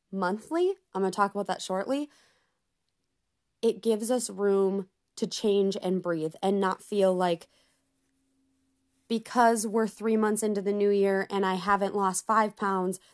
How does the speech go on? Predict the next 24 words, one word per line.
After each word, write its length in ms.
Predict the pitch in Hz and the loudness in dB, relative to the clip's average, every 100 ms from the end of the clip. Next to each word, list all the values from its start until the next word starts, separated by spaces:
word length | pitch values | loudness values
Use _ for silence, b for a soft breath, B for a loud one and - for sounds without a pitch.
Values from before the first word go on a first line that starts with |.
| - | -6
there's 180 | 202 | -4
no 220 | 202 208 214 | -2 0 2
way 160 | 208 | 2
I'm 100 | 202 | 0
gonna 160 | 196 190 | -2 -2
lose 180 | 190 190 | -2 -4
twenty 300 | - 220 220 | -4 -2 -2
pounds 300 | 214 202 202 | -2 -4 -4
by 100 | 180 | -6
the 160 | 180 | -4
end 180 | 226 233 | -2 0
of 120 | 226 | -2
next 320 | 214 220 220 - | -2 -4 -6 -6
year, 160 | 220 | -6
therefore 500 | 190 202 208 214 202 190 | -2 0 0 0 0 2
I 160 | 196 | 0
give 280 | 185 196 180 | 2 0 2
up. 260 | 170 160 - | 0 0 -4
Give 140 | 180 | -4
me 320 | 180 165 180 | -4 -2 -2
a 60 | 175 | -2
Snickers 460 | - 160 - - | -2 -4 -4 -10
bar. 320 | - - 57 - b b b b b b _ _ _ _ _ _ _ _ - | -8 -6 -6 -10 b b b b b b _ _ _ _ _ _ _ _ -4
I 140 | 294 | -4